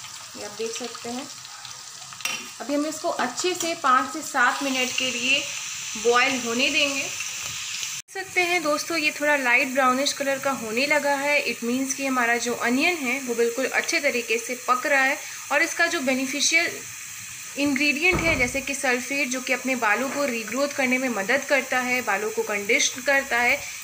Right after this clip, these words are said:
ये सारा जो ingredient है अब इस ऑयल में अच्छे तरीके से mix हो जाएगा। और जब भी अपने बालों पे हम ये oil apply करेंगे हमें उसका गुणवत्ता मिलेगा। तो इसको हम अच्छे तरीके से boil करेंगे, दो minute और इसको हमको boil करना है और फिर हम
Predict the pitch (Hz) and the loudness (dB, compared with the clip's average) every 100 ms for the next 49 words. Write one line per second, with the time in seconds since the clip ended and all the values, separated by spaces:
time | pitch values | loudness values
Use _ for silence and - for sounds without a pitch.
0 | 240 277 285 254 262 302 240 269 - 247 | -2 -2 2 2 4 2 0 -4 -2 0
1 | 233 262 254 349 320 262 - 247 262 - | 0 0 2 0 0 -2 -2 -2 -2 0
2 | 233 240 269 277 214 - 247 233 226 240 | 4 4 4 2 0 -4 -2 -2 0 0
3 | 311 262 220 220 - 196 180 180 180 185 | 0 0 2 0 -2 -2 -2 -2 -2 -6
4 | - - - - 226 220 247 294 302 277 | -8 -12 -12 -10 -4 0 2 4 2 2
5 | 269 240 220 262 277 254 254 - 208 214 | 2 4 2 2 0 0 0 2 2 0
6 | 202 220 214 240 302 320 311 302 302 226 | -2 -2 2 2 2 2 0 -2 -4 -2
7 | 214 220 214 - 330 - - - - - | -2 -4 -4 -2 -2 -4 -10 -14 -14 -12
8 | 220 240 240 233 226 277 370 - 220 220 | -2 2 2 2 0 -2 -2 -4 -2 0
9 | 175 160 139 - - - 226 - 262 294 | -2 -4 -6 -10 -12 -8 -6 -4 -4 -2
10 | - - 370 339 302 311 339 247 247 262 | 0 2 4 4 4 0 -2 -2 2 2
11 | 285 277 277 269 294 359 - - - - | 2 2 2 2 -2 -6 -12 -14 -14 -12
12 | 208 254 262 269 269 - 220 254 269 - | -4 -2 2 4 2 2 0 0 0 -2
13 | 277 262 262 240 247 262 262 254 262 285 | -2 -2 -2 2 2 2 0 0 0 0
14 | 240 233 262 277 | -2 -2 -2 -2